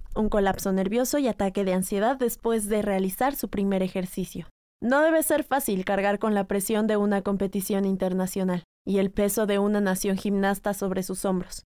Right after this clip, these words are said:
No es viable el tener que continuar año tras año con los sacrificios físicos y emocionales que una carrera de alto rendimiento implica. No es común tener un rendimiento estelar sin ser arrastrada por los demonios típicos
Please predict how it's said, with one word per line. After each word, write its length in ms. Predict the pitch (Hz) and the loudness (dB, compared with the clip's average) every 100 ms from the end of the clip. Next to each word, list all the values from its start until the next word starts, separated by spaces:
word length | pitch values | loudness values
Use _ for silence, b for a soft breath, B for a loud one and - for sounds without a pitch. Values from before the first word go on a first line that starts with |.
| - | -2
No 160 | 190 | 2
es 180 | 190 185 | 2 0
viable 560 | 202 190 214 226 196 185 | 0 2 2 2 0 0
el 140 | 180 | 0
tener 340 | 190 185 190 | 0 2 0
que 140 | 190 208 | 0 0
continuar 560 | 190 190 185 190 196 - | 0 2 2 2 0 0
año 260 | 226 247 247 | 0 2 0
tras 260 | 247 240 | -2 0
año 320 | 269 226 185 185 _ | 2 2 0 -4 _
con 200 | - 226 | 0 2
los 100 | 262 | 2
sacrificios 640 | 262 254 240 233 226 233 | 0 -2 -2 -2 -2 -2
físicos 500 | - 262 254 208 190 | -2 -2 -2 -2 -2
y 60 | 196 | 0
emocionales 800 | 185 190 202 208 226 180 185 - _ _ | -2 -2 -2 0 0 0 -2 -8 _ _
que 80 | 202 | -2
una 240 | 202 214 220 | 0 0 0
carrera 400 | 220 208 185 175 | 2 2 2 0
de 160 | 175 - | 0 0
alto 300 | 202 208 202 | 0 0 0
rendimiento 640 | 202 202 214 247 196 185 | 0 0 0 0 0 0
implica. 520 | 185 202 220 - - - _ _ _ _ - | -2 -2 -2 -4 -12 -16 _ _ _ _ -2
No 260 | 214 208 | 2 2
es 120 | 208 | 2
común 440 | - 247 226 208 240 - | 2 2 2 0 -2 -2
tener 300 | 196 190 202 | 0 2 2
un 120 | 214 | 2
rendimiento 540 | 214 208 196 196 196 | 2 2 2 2 0
estelar 400 | 208 - 247 202 | 0 0 2 2
sin 200 | 202 196 | 0 -4
ser 200 | 185 196 | -2 0
arrastrada 640 | 185 202 185 - 196 190 190 | 2 2 -2 -2 0 0 0
por 160 | 190 | -2
los 140 | 180 180 | -2 0
demonios 480 | 185 185 190 190 - | 0 2 0 -2 -4
típicos 460 | 254 196 185 208 | -6 -4 -4 -4